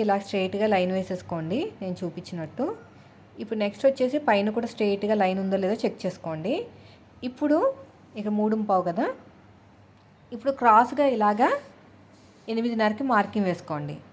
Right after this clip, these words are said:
ఇలాగా తర్వాత వచ్చేసి ఇలా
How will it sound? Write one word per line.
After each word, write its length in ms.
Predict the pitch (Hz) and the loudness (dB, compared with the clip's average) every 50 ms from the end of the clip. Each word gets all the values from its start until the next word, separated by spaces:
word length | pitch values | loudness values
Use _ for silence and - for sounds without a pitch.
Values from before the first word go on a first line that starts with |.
| - - 190 | -12 -8 -6
ఇలాగా 300 | 175 160 151 139 143 143 - - - - - - - - - - - - - - - - - _ _ _ _ - - - _ _ _ _ - - _ _ _ - | -4 -2 -2 -4 -4 -8 -12 -14 -20 -20 -20 -20 -20 -20 -20 -20 -20 -20 -20 -20 -20 -20 -20 _ _ _ _ -20 -20 -20 _ _ _ _ -20 -20 _ _ _ -4
తర్వాత 280 | 240 226 233 262 285 294 294 277 | -4 0 0 0 2 4 2 2
వచ్చేసి 420 | 277 - - 247 240 240 - 349 480 539 539 - 262 | 2 0 -4 -4 -4 -2 -2 0 0 0 0 0 2
ఇలా 120 | 226 226 | 2 2